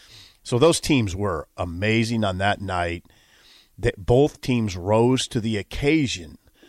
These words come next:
in such a big way. Um,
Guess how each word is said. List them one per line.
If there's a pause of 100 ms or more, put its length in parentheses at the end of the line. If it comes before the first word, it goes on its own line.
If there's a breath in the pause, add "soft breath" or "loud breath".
(380 soft breath)
in
such
a
big
way. (600 soft breath)
Um,